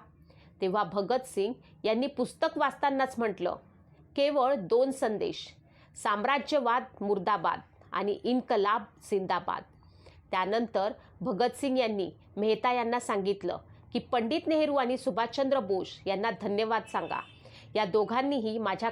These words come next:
खटल्यात गांभीर्यानं लक्ष घातलं. भगतसिंग यांना भेटल्यानंतर मेहता राजगुरूंना भेटायला गेले. राजगुरू यांचे अंतिम शब्द होते की, "आपण लवकरच भेटू."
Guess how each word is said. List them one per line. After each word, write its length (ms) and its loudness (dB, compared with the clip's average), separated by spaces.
खटल्यात 360 -2
गांभीर्यानं 520 2
लक्ष 300 -2
घातलं. 380 -6
भगतसिंग 540 2
यांना 200 2
भेटल्यानंतर 800 0
मेहता 400 2
राजगुरूंना 560 2
भेटायला 420 0
गेले. 460 -6
राजगुरू 440 -2
यांचे 280 0
अंतिम 320 2
शब्द 300 0
होते 440 0
की, 60 2
"आपण 380 0
लवकरच 600 2
भेटू." 300 -2